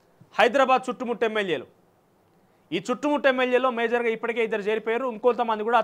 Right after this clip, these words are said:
త్వరలోనే చేరబోతున్నారట. వాళ్ళందరూ కూడా కాంగ్రెస్ పార్టీ ఇప్పుడు టచ్లోకి వచ్చిర్రు, కానీ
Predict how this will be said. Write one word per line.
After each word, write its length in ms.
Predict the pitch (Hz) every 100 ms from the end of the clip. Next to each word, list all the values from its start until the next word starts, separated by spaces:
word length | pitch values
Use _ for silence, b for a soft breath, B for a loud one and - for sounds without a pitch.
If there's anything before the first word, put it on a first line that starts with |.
| 226
త్వరలోనే 280 | 202 214 208
చేరబోతున్నారట. 580 | 208 208 202 196 196 196
వాళ్ళందరూ 260 | 208 185 190 208
కూడా 120 | 220 196 B B B 180
కాంగ్రెస్ 300 | 214 226 220
పార్టీ 140 | 220 185
ఇప్పుడు 160 | 175 165
టచ్లోకి 360 | 175 254 233 196
వచ్చిర్రు, 320 | 196 247 170 247 - _
కానీ 220 | 220 285